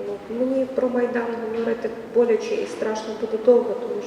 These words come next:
що, е, тільки щойно недавно минуло сорок днів, як ми поховали свого побратима, з яким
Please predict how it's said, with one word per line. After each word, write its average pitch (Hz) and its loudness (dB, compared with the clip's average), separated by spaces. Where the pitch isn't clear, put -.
що, - -6
е, - -8
тільки 233 0
щойно 240 6
недавно 220 -2
минуло 220 2
сорок 214 4
днів, 226 0
як 196 0
ми 208 -4
поховали 196 -2
свого 196 -2
побратима, 196 -2
з - -6
яким 180 -6